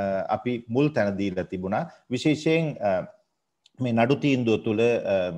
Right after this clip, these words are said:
නීතිඥ දාබරි මහත්මයා ප්‍රකාශ කරපු ආකාරයට, අම්, දඬුවමක් ලබා දීලා, අ, එහෙම නැත්නම් සිරගත කළා, අ,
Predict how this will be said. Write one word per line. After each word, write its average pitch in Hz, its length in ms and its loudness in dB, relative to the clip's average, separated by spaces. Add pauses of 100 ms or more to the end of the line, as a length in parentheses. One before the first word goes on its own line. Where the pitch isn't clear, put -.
(540)
නීතිඥ 107 520 -4
දාබරි 107 360 2
මහත්මයා 104 440 -2
ප්‍රකාශ 110 420 -2
කරපු 101 280 -2
ආකාරයට, 95 600 2 (400)
අම්, 95 420 0
දඬුවමක් 170 640 4
ලබා 120 320 6
දීලා, 113 480 4 (440)
අ, 117 100 0 (920)
එහෙම 113 220 2
නැත්නම් 110 320 -2
සිරගත 151 580 4
කළා, 113 320 2 (340)
අ, 113 80 2